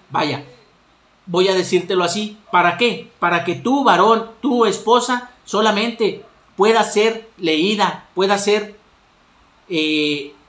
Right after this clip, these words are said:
endulzada, ¿sí? Solamente por tu esposo, ¿sí? Ahí es donde radica el amor de la media naranja y ahí es donde entra el amor de la esposa amada y no de la odiada, que ahorita vamos a ver a continuación.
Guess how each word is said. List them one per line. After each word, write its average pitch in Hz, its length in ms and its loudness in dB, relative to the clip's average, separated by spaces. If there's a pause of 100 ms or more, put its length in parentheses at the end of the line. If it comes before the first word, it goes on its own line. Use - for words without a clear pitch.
endulzada, 190 1000 2
¿sí? 214 380 -8
Solamente 196 600 -2 (120)
por 160 220 -4
tu 156 80 -8
esposo, 131 540 -8
¿sí? 208 280 -8 (120)
Ahí 165 240 2
es 208 80 2
donde 214 240 -2
radica 165 400 -4
el 175 80 -2
amor 165 320 0
de 160 100 -2
la 131 140 -4
media 139 300 -2
naranja 160 420 -4
y 196 100 -6
ahí 156 200 -4
es 170 100 -4
donde 170 260 -4
entra 190 400 -6 (180)
el 160 160 -4
amor 151 320 -2
de 170 140 -2
la 131 120 -6
esposa 135 600 -8
amada 151 500 0
y 147 140 -4
no 147 180 -2
de 156 120 0
la 147 120 2
odiada, 156 520 0
que 139 60 -8
ahorita 135 280 -4
vamos 139 320 -4
a 127 60 -8
ver 120 160 -10
a 123 80 -10
continuación. 147 680 -4